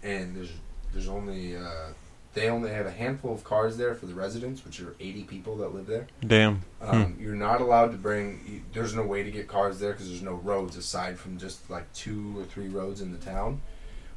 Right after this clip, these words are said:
Speaker 1: Um, and there's one inn and one bakery.
Speaker 2: Wow.
Speaker 1: Yeah, there, it, it's fucking cool. And the only way to get there is by, uh, seaplane,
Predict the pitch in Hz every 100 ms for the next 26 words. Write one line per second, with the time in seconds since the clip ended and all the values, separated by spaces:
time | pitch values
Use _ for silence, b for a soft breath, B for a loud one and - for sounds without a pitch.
0 | - 123 117 98 85 76 73 - - -
1 | - - 110 113 107 107 101 95 - -
2 | 104 110 117 107 101 95 85 87 92 95
3 | 87 85 - 80 82 - - - - -
4 | - 151 113 104 104 98 92 - - -
5 | 92 98 92 90 87 92 - 98 95 90
6 | 98 95 95 110 110 104 104 104 104 95
7 | 90 92 90 85 - 87 87 85 85 85
8 | - - 143 143 147 143 147